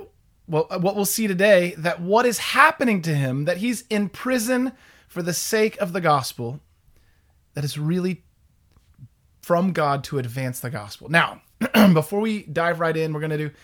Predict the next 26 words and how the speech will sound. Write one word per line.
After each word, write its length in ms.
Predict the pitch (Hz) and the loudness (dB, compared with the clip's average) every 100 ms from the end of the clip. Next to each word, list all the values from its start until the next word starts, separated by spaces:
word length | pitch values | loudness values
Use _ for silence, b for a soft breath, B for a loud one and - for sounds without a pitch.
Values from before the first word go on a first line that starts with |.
| b b b - | b b b -6
uh, 200 | 135 127 | -4 -4
of 220 | 143 127 | -6 -8
chapter 360 | - 175 170 190 | 0 0 2 -2
one 220 | 170 170 | 0 0
in 80 | 175 | -2
Philippians, 560 | 160 165 151 151 147 135 | -2 -4 -4 -4 -6 -6
verses 500 | 143 143 - 120 - | -6 -6 -6 -8 -10
twelve, 420 | - 147 147 143 | -4 0 0 -2
thirteen, 380 | 151 139 - 135 | -6 -6 -6 -6
and 100 | 123 | -6
fourteen. 460 | 139 127 - 120 | -8 -8 -6 -6
Just 260 | 113 120 - | -6 -12 -12
three 340 | 147 156 170 | -8 -4 -4
verses, 420 | 143 143 135 127 | -2 -4 -4 -8
but 100 | 117 | -6
I 80 | 131 | -4
just 220 | 127 - | -4 -4
<laughs> 0 | |
want 320 | 180 175 - 175 | -2 -2 -2 -2
you 60 | |
to 140 | 147 - B B B B B | -4 -4 B B B B B
chew 460 | - - 190 202 | -4 0 2 4
on 160 | 185 147 | 4 2
these, 200 | 131 123 | 0 -2
okay? 280 | 127 160 160 B B | -2 -2 -2 B B
Listen, 340 | 190 180 135 | -2 0 -2